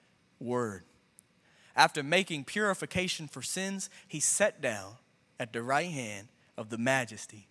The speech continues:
on high." Psalm fifty-four, verse four, "The God is my helper. The Lord is the sustainer of my life."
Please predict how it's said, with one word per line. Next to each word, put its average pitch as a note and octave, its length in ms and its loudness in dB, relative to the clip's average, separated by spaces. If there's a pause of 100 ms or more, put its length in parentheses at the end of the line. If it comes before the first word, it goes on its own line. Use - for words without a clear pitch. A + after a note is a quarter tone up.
(460)
on G#2+ 140 -8
high." G2 320 -6 (1120)
Psalm D#3 240 4
fifty-four, D#3 600 -2
verse C#3+ 240 -4
four, G#2 320 -10 (840)
"The C3 200 -4
God B2+ 540 6 (320)
is A#2 140 -10
my B2 220 -2
helper. B2+ 320 -8 (840)
The C3 80 -4
Lord D3 400 2
is A#2+ 140 -10
the B2 100 -8
sustainer B2+ 760 -4 (540)
of A#2 160 -6
my A#2 140 0
life." G#2 520 -10